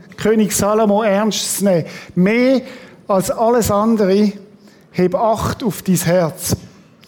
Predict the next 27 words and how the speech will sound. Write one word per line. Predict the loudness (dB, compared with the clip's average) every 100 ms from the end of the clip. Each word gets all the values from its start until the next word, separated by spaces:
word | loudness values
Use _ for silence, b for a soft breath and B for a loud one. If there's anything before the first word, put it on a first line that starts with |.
| B -4
Dort, | -2
wo | 0
Menschen | 0 0 -2 -2
zusammen | -2 0 0
sind, | 2 2 2
dort | 0
passiert, | 0 -2 0 2 0 -2
dort | -2
gibt's | 0 -2
Konflikt. | -2 0 0 -2 -4 -12 -16 B B B B B B _
Dort | -4
verletzen | 0 0 0 0 0 0
wir | 0 0
auch |
einander. | 0 0 0 0 0
Und | -2 -8 -20 -20 -20 -4 -2
es | 0
ist |
ganz | 0 0 2
wichtig | 0 0 -4
zu | -2 2
lernen, | 2 2 2
was | 0 0
es | 0
heisst, | 0 0 2 0 -2 -8 -6
sein | -4 -2 0
eigenes | 2 0 2 0 0